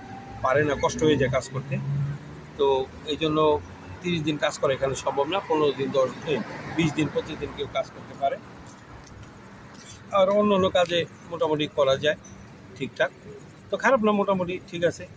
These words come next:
ঠিকঠাক। আর এখন যদি কেউ যদি আপনার, আহ, হাই প্রফেশন বিষয়ে যদি আসতে চান, যোগাযোগ করবেন, নিয়ে, আহ, নিয়ে আসতে পারবো,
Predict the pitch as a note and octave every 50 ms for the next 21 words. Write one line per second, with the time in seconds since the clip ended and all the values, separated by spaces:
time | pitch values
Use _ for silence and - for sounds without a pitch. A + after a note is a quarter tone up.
0 | - - D3+ C#3+ - - D#3 E3+ - - - - - - - - - - - -
1 | - - - - - - - - - B2 A#2+ A#2 A#2 A2+ A2 - - - D#3 D3
2 | D3+ F3+ F3+ D#3+ E3+ F3+ F3+ G3 - - F3+ F3+ F3 F3 D#3+ - F3+ E3+ F3 F3+
3 | F3 E3+ E3 E3 E3 E3 D#3+ D#3+ D#3+ D3+ D3 C#3+ C#3 C3 C#3+ D#3+ D#3 C#3+ F3+ F3+
4 | F3 E3+ - - D#3 D3+ - - E3+ D3+ D#3 D3 D3+ C#3+ C3+ B2 - - C#3+ -
5 | - D3+ F3+ A3+ A#3+ - - - - - - - - - D3+ D3 D#3+ D#3+ E3+ -
6 | - D#3+ E3 A3+ B3+ C4 - - - D3+ D#3+ D3+ D3+ D3 - D3+ C3+ B2+ B2 B2+
7 | C#3+ D3+ C#3 - - C3 A#2 A2 G#2 -